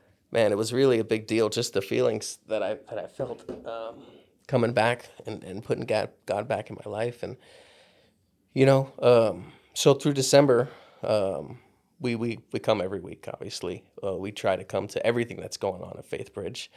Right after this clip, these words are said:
Um, and again, for the first three or four weeks, uh, was really emotional for me. And, and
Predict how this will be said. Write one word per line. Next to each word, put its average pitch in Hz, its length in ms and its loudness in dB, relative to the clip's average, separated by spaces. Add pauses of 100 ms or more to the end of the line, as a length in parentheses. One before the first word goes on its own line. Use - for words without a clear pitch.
(360)
Um, 101 460 -4
and 117 100 2
again, 107 360 0
for 120 160 0
the 101 120 -6
first - 400 -2 (120)
three 117 280 -2
or 95 80 0
four 107 480 0 (140)
weeks, - 580 -6 (320)
uh, 95 240 0 (100)
was 113 240 -8
really 104 300 -2
emotional 95 480 -6
for - 160 -8
me. 92 260 -2
And, 90 160 -4 (420)
and 107 400 -6